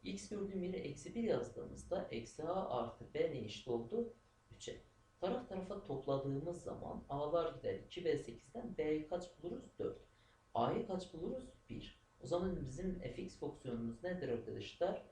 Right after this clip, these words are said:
A gördüğüm yere bir, B gördüğüm yere de dört yazarsam x artı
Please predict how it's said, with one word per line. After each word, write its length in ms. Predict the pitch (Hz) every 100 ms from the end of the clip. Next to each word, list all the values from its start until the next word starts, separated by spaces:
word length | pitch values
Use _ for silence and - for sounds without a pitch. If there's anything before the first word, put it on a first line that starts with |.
| - - - -
A 180 | 143 160
gördüğüm 380 | 156 143 147
yere 300 | 143 139 131
bir, 300 | 123 123 127
B 160 | 120 120
gördüğüm 460 | 120 131 131 131 127
yere 240 | 123 123
de 180 | 117 -
dört 220 | 123 135
yazarsam 600 | 110 - - - - - - - -
x 280 | 190 - 135
artı 540 | 135 - - 285